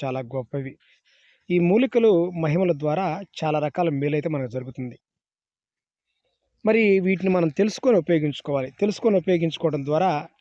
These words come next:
చాలా మంచి ఫలితాలైతే మన సొంతం అవుతాయి. చూడండి, ఒక మనిషి జీవితం అనేది సాధారణంగా ఎలాంటి ఇబ్బందులు లేకుండా సాగిపోతున్నప్పుడు, ఆ మనిషి ఇలాంటి వాటిని కొట్టిపారేస్తూ ఉంటాడు.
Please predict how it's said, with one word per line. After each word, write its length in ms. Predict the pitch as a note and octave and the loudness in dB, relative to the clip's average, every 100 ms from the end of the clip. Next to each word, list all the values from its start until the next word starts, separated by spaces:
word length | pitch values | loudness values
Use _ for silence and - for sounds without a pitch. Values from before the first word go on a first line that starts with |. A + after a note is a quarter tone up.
| - | -2
చాలా 180 | D#3+ D#3 | 0 0
మంచి 320 | D3 D#3 D#3 | 0 -4 -6
ఫలితాలైతే 560 | G#3 D3+ C#3+ D3+ D3 G3 | -6 -4 -2 -2 -2 -2
మన 180 | D#3+ C3+ | -4 -4
సొంతం 440 | - D3 D3+ E3 | -6 -6 -4 -4
అవుతాయి. 320 | C3+ - B2+ _ _ _ _ _ _ _ _ _ _ _ _ _ _ | -4 -8 -14 _ _ _ _ _ _ _ _ _ _ _ _ _ _
చూడండి, 400 | - A#3 G#3 G3 | 4 4 6 2
ఒక 200 | B3 G#3 | 0 -2
మనిషి 360 | E3+ F#3 B3+ C#4 | 0 2 2 0
జీవితం 400 | F3 F#3+ F3 F3+ | 0 0 0 0
అనేది 480 | D#3+ D#3 G#3+ C#4+ - _ _ | 2 2 0 -4 -8 _ _
సాధారణంగా 840 | - - E3 F#3 G3 G3 F#3+ F#3 | -12 -2 0 2 2 2 2 2
ఎలాంటి 500 | F#3 D#3 E3+ F#3 F3 E3 | 2 2 2 0 0 -2
ఇబ్బందులు 440 | C3+ C3+ F#3 F3+ | -2 0 2 2
లేకుండా 400 | D#3 D3 C#3 D3+ | 2 0 -2 -4
సాగిపోతున్నప్పుడు, 1080 | D#3+ D3 D#3+ D#3 D3 C#3+ C#3 C3 E3 C4 E4+ _ _ _ _ _ _ _ - | -4 -2 -4 -4 -6 -6 -6 -6 -4 -4 -6 _ _ _ _ _ _ _ -4
ఆ 140 | E3 | 0
మనిషి 760 | E3 F#3+ C4+ - G#3+ D#3 D3+ D#3 _ _ _ _ - | 0 2 0 2 0 0 -2 -8 _ _ _ _ 0
ఇలాంటి 380 | F#3+ A#3 A3 G#3+ | 2 2 2 2
వాటిని 300 | F3+ E3 A#3 | 0 0 -2
కొట్టిపారేస్తూ 720 | G3 D#3+ G#3 F#3+ E3+ - A3 | -2 -2 0 2 2 2 0
ఉంటాడు. 360 | D#3 C#3+ B2 | 0 0 -4